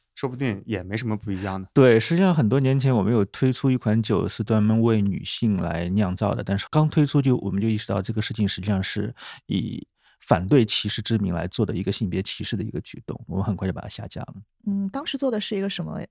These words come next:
Speaker 3: 什么风格的酒款？
Speaker 2: 呃，我们当时做的一个是一个比较淡的一个，我记得没错，应该淡的拉格吧。
Speaker 3: 哦，OK。
Speaker 1: 对，但谁说女生只能喝淡拉格，对吧？
Speaker 2: 对，对。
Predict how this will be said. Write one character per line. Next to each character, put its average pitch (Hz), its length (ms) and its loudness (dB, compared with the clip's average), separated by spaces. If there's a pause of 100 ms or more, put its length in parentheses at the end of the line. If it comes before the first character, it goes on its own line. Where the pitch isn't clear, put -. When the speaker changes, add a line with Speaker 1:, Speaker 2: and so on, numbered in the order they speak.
Speaker 3:
什 - 160 -8
么 165 100 -6
风 185 240 -2
格 - 140 -2
的 180 100 0
酒 160 180 -2
款？ - 320 -8 (320)
Speaker 2:
呃， 127 220 6
我 117 100 4
们 120 140 4
当 185 160 0
时 190 100 -2
做 196 160 2
的 165 80 4
一 135 100 0
个 147 100 0
是 - 180 -2
一 117 120 -2
个 123 80 -2
比 135 140 -6
较 110 160 -4 (120)
淡 139 240 2
的 101 100 0
一 - 140 -4
个， 101 280 -4
我 95 120 -2
记 - 120 -4
得 131 40 0
没 107 100 0
错， 127 160 -4
应 117 100 -2
该 120 200 -2
淡 143 160 0
的 101 80 -6
拉 107 220 -6
格 - 160 -12
吧。 - 180 -12 (260)
Speaker 3:
哦， 180 360 -4
OK。 180 160 -12
Speaker 1:
对， 190 220 -10 (120)
但 135 120 -10
谁 117 140 -10
说 127 100 -4
女 117 100 0
生 117 120 0
只 110 80 -4
能 101 140 -6
喝 117 80 -2
淡 110 140 -2
拉 101 120 -4
格， 95 220 -12 (160)
对 113 120 4
吧？ 104 100 6 (160)
Speaker 2:
对， 98 160 2
对。 87 100 -8